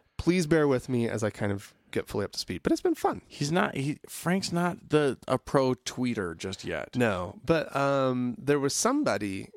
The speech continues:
Speaker 1: who, uh, they were, they were waiting around to be the three hundredth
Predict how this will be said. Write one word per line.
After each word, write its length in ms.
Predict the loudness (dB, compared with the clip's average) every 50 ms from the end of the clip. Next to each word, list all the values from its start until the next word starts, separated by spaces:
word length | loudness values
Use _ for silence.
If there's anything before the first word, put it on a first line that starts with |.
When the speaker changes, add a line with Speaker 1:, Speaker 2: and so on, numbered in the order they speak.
| -14 -6
Speaker 1:
who, 340 | -2 0 0 0 0 0 0
uh, 380 | 2 2 2 2 2 0 0 -4 _ _ _ _ _ _ _ _ _ 0
they 100 | 2 2
were, 140 | 2 2 0
they 220 | 0 0 0 0
were 180 | 2 2 0 2
waiting 260 | 2 2 2 2 2
around 280 | 2 2 2 2 0 -2
to 80 | -2
be 100 | -2 -2
the 140 | 0 0 -2
three 240 | -4 -2 -2 -2 0
hundredth 640 | 0 -2 -2 -2 0 0 0 -2 -2 _ -20 -20